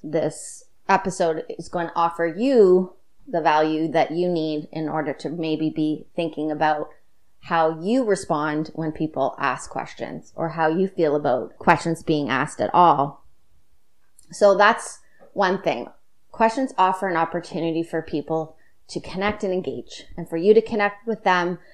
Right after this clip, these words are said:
and them to connect with you. And, and when we think about the benefits of that, the more strong of a relationship or connection that they feel that they have with you, the more likely that they're going to learn, the more likely that they're going to take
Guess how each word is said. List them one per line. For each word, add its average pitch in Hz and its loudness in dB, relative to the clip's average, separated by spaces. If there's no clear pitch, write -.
and 175 0
them 175 -2
to - -10
connect 170 -4
with 175 -6
you. 277 2
And, 214 0
and 196 0
when 208 -2
we 220 0
think 349 -2
about 370 -4
the 233 2
benefits 208 -4
of 277 0
that, 302 -2
the 180 0
more 175 0
strong 202 4
of 202 2
a 175 4
relationship 202 4
or 190 2
connection 196 -2
that 185 -2
they 185 2
feel 190 2
that 185 -2
they 170 -2
have 196 -2
with 202 -2
you, 208 4
the 180 -4
more 165 -6
likely 220 2
that 196 -4
they're 170 -4
going 170 -6
to 160 0
learn, 269 6
the 196 -6
more 165 0
likely 165 0
that 165 -2
they're 170 -2
going 170 -4
to - -14
take - -6